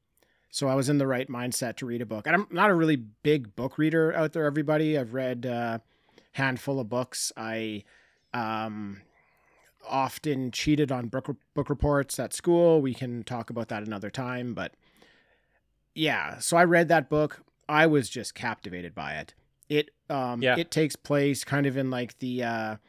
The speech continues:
Speaker 1: original trilogy timeline. Uh, it's all your favorite characters from that timeline. And it was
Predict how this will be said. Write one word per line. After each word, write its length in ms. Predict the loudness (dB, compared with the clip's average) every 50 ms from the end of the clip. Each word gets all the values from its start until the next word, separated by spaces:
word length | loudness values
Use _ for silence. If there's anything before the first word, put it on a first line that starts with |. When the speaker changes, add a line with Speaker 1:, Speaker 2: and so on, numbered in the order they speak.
| _ _ _ _ _ -2
Speaker 1:
original 500 | 0 2 4 2 2 2 -2 -2 -2 -4
trilogy 460 | -4 -2 0 0 0 -2 -4 -6 -8
timeline. 920 | -8 -6 -2 0 2 2 4 4 2 2 2 0 0 0 0 0 0 -2 -4 -8 -16 -20 _ _ _ _ _ -8
Uh, 200 | -6 -4 -4 -4 -6
it's 180 | -6 -4 0 2
all 200 | 4 4 4 4
your 160 | 4 2 0
favorite 360 | -2 -2 -2 -2 -2 -4 -4
characters 600 | -2 -2 -2 -2 -4 -4 -6 -6 -6 -6 -8 -8
from 320 | -8 -4 -2 0 0 0 0
that 240 | -2 -2 -4 -4 -6
timeline. 760 | -6 -8 -6 -6 -4 -4 -4 -4 -6 -6 -6 -6 -6 -8 -10 _ _ _ _ _ _ _ _ _ _ _ -6
And 680 | -4 -2 -2 -2 -2 -2 -2 -2 -4 -4 -6 -8 -10 -16 _ _ _ _ _ -4
it 320 | 0 0 0 0 -2 -4
was 460 | -2 2 4 6 6 6 4 2 -2